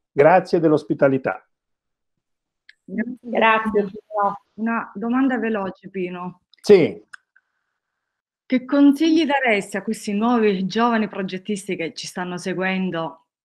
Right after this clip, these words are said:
Speaker 2: dato anche, eh, i cambiamenti che ci saranno da,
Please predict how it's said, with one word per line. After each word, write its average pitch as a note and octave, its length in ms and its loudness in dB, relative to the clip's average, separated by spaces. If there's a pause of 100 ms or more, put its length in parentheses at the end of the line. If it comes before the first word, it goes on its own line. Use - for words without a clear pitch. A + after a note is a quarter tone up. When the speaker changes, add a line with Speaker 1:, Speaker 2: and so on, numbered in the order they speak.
(440)
Speaker 2:
dato F3+ 300 -4
anche, E3+ 600 -4
eh, D3 680 -10 (500)
i D#3+ 120 -10
cambiamenti F#3 800 -4
che E3+ 160 -10
ci - 120 -12
saranno F3+ 580 -4
da, D#3+ 200 -4